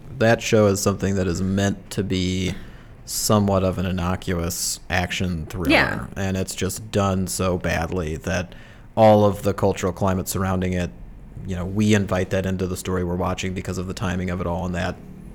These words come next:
Speaker 1: contributes to why it's not very well done.
Speaker 2: Yeah.
Speaker 1: Um, but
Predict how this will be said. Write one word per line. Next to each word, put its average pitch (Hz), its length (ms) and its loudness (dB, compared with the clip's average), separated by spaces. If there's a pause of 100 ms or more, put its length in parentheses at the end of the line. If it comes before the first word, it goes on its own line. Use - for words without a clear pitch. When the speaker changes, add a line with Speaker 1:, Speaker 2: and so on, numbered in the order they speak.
(920)
Speaker 1:
contributes 110 520 4
to 101 100 2
why 92 180 2
it's 87 160 -4
not 90 320 0
very 98 220 0
well 98 140 -4
done. 87 240 -4 (200)
Speaker 2:
Yeah. 180 140 0 (220)
Speaker 1:
Um, 98 420 4 (220)
but 110 180 2